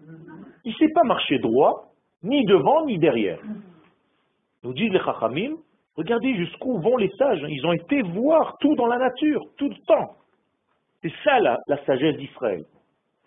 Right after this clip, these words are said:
Si le crabe marche comme ça, ça veut dire que cette maladie s'installe quand on ne marche pas droit.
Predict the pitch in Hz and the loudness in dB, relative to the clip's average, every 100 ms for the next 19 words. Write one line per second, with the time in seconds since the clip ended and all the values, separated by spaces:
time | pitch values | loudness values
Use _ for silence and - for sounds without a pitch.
0 | _ - 247 254 254 - 320 247 214 240 | _ -8 2 4 4 4 2 2 0 -2
1 | - - _ _ 190 139 - - 110 - | -4 -10 _ _ 0 0 -4 -4 -4 -6
2 | _ _ _ - 156 185 277 190 196 226 | _ _ _ -2 0 0 0 -2 2 0
3 | 220 202 190 170 226 - 190 156 - _ | 2 2 4 2 -2 -6 -4 -4 -8 _
4 | 226 208 196 202 160 151 147 135 131 135 | 0 2 0 -4 -8 -6 -6 -6 -6 -6
5 | 180 - 208 139 139 - 92 92 90 | -6 -6 -10 -4 -4 -4 -6 -8 -8